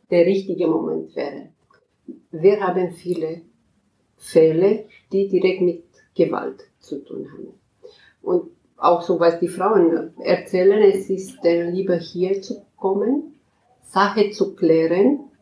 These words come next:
was ist, weil oft man denkt, okay, na, jetzt geht mein Mann direkt in Gefängnis und dann bleiben die Kinder ohne,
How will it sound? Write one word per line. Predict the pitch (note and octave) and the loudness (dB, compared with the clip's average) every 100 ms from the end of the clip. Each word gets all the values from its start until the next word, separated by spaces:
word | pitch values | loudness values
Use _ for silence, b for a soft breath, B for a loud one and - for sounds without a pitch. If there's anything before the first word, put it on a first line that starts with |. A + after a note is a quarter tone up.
| - | -12
was | F3 F#3 F#3+ G#3 | -2 0 0 -2
ist, | G#3 F3+ | -2 2
weil | F3+ - | 2 4
oft | F#3+ G3+ | 2 2
man | G3 F#3+ F#3 | 4 4 4
denkt, | G3 F#3+ | 2 0
okay, | F3+ G3 F#3+ | 0 4 4
na, | G3+ G#3 | 4 2
jetzt | G#3 - - | 0 0 0
geht | G3+ G3+ | 2 4
mein | F#3+ F#3 | 2 4
Mann | G3 G3 | 4 2
direkt | F#3 F#3+ - | 2 -2 -2
in | F3+ E3 | -2 0
Gefängnis | E3 F3 D#3+ C#3 - - - | -2 -4 -6 -6 -6 -10 -6
und | F3 E3 | -4 -2
dann | F3 F#3 F#3 E3+ | -2 -2 -2 -4
bleiben | E3+ F3 F3 F3+ | 0 2 2 0
die | F3+ | -2
Kinder | - F#3+ F#3+ F3+ E3 | 2 2 4 2 2
ohne, | F3 F3 E3+ E3+ | 2 0 -2 -6